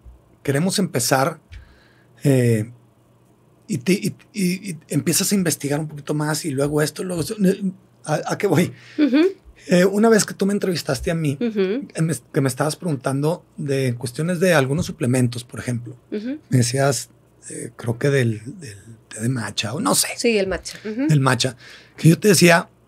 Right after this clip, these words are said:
Speaker 1: que para mí lo principal es, o sea, el noventa por ciento de, de, del, del prin-, o sea, el del principio, lo que tienes que tomar en cuenta, no son esos detallitos porque te vas a perder.
Speaker 2: Claro.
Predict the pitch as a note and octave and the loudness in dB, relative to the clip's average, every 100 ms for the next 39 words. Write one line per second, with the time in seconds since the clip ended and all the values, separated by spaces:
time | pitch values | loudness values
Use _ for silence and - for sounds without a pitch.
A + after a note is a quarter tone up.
0 | _ - _ - B2 C#3+ C#3+ D#3 E3+ F#3+ | _ -20 _ 0 2 2 2 4 6 4
1 | F#3 E3+ B2 A#2+ D3 C3 D3+ - _ _ | 4 2 0 0 2 4 2 -6 _ _
2 | D3 C#3 D3+ - _ _ _ _ _ C3 | 2 4 2 -4 _ _ _ _ _ -4
3 | C#3 C3+ C#3 C3+ D#3 D#3 F#3+ F3+ B2 C#3+ | 0 2 4 4 4 2 2 0 2 0
4 | C#3 E3 F3 - _ _ _ _ _ - | 0 -2 -4 -8 _ _ _ _ _ -6
5 | C3 C3 A#2 A#2 C3+ - C3 A2+ A2+ C3 | -2 0 0 0 -4 -12 -14 -12 -10 -12
6 | D3 A#2+ A#2+ B2 A#2+ A#2+ C3 D#3 D3+ C#3 | -10 -6 -6 -6 -8 -6 -6 -2 0 0
7 | C3+ B2+ A#2+ D3 A#2+ F3+ D#3+ D#3 B2+ A2+ | 0 -2 -2 -2 0 0 0 -4 -6 -8
8 | D#3 E3 - E3+ E3+ E3+ E3 C#3+ D3 - | -8 -8 -8 -6 -6 -4 -6 -6 -6 -12
9 | - - - D#3+ D#3 F#3 F3+ F3+ F#3 F3+ | -18 -20 -4 -2 0 0 -2 -4 -6 -4
10 | D3+ D#3+ - - B2 B2 A#2+ D#3 - B2 | -4 -6 -8 -10 -10 -4 -4 -4 -6 -6
11 | A#2 C3 C3+ - E3+ C3+ | -2 -2 -2 -8 -12 -12